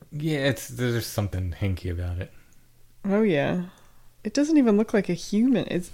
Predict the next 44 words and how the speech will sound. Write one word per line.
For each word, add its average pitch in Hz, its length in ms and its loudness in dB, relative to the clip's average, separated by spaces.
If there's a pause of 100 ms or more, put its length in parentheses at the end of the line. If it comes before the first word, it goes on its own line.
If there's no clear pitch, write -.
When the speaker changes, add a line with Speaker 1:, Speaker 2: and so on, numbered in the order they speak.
Speaker 2:
it's - 180 -8
like, 190 220 -2
um, 170 420 -2 (1800)
I 233 80 10
love 294 280 8
the, 214 120 12
the 180 340 2
people 233 460 2
that 175 140 6
are 165 200 4
standing 180 540 4
directly 156 540 2
next 151 320 2
to - 80 -2
it, - 20 0
like, 170 240 6
within 180 300 6
two 180 260 2
feet 175 300 2
of 151 140 4
it. 131 200 2 (340)
The 196 80 -4
one 214 240 6
person 202 440 4
looks, 160 260 0
like, 139 260 0 (360)
very 165 440 6
nonplussed 143 840 6
<laughs> - 20 0
for - 120 6
having 180 360 10
a 170 100 10
ghost 175 360 8
right 226 160 10
next 240 320 6
to 277 60 6
her. 247 460 6
And 339 120 8
the 247 60 12
other 254 180 10
one's 240 180 8
kinda 254 220 8
like, 214 320 6
"Oh, 302 540 8